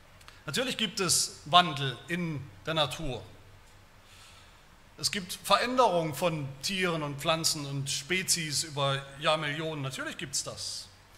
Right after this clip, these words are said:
Aber die Evolutionslehre oder Evolutionstheorie kann nicht erklären, warum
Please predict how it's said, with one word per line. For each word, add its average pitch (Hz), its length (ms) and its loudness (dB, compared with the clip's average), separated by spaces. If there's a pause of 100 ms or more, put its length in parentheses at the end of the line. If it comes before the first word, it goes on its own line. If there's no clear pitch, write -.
(360)
Aber 170 160 -2
die 170 80 0
Evolutionslehre 190 1800 0
oder 147 220 2
Evolutionstheorie 165 1000 -2
kann 170 300 0
nicht 185 240 -4
erklären, 170 420 -2
warum 175 260 -2